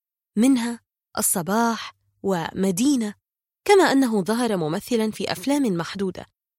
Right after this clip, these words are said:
منها لقطة صغيرة في فيلم الحريف، وقد قدم عددًا من البرامج التلفزيونية المهمة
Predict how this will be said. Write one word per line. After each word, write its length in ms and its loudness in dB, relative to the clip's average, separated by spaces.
منها 340 6
لقطة 340 -4
صغيرة 420 0
في 160 -4
فيلم 380 -4
الحريف، 600 -8
وقد 320 -8
قدم 340 -2
عددًا 440 0
من 240 -6
البرامج 520 -2
التلفزيونية 840 -4
المهمة 480 -2